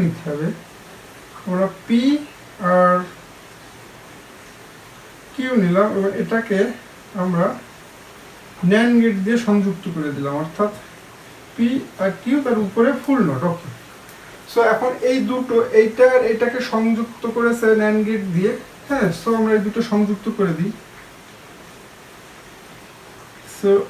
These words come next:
আমরা এটা একটু সংযুক্ত করে দিই nand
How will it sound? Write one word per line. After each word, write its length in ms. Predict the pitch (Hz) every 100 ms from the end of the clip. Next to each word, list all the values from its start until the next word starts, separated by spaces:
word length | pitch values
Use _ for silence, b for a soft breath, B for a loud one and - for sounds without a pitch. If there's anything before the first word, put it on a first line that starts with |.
| 202
আমরা 220 | 202 208 -
এটা 220 | 170 208 208 254
একটু 220 | 233 - 233 233
সংযুক্ত 480 | 202 202 196 202 - 208 202
করে 160 | 196 165
দিই 140 | 180 233 - - - - - - - - - - - - - - - - - - 302 208
nand 280 | 208 196